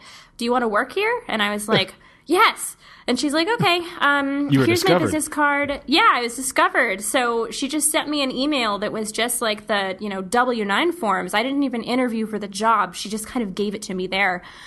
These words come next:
Speaker 1: um, which I thought was the coolest thing ever. And, you know, like, this giant leap of faith.
Speaker 3: <laughs>
Speaker 1: But, you know, the Apple Store at the time was a big booming business. And of course they were hiring, you know,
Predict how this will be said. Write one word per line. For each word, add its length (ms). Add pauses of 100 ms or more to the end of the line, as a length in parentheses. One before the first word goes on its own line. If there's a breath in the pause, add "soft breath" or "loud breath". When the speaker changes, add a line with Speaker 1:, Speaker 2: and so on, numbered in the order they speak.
(160 loud breath)
Speaker 1:
um, 260
which 160
I 140
thought 260
was 180
the 100
coolest 520
thing 200
ever. 340
And, 160
you 60
know, 80
like, 220
this 140
giant 460
leap 160
of 140
faith. 440
Speaker 3:
<laughs> 300
Speaker 1:
But, 160
you 80
know, 180
the 120
Apple 220
Store 220
at 80
the 60
time 240
was 160
a 60
big 340
booming 360
business. 500
And 80
of 100
course 320
they 140
were 320
hiring, 640
you 60
know, 340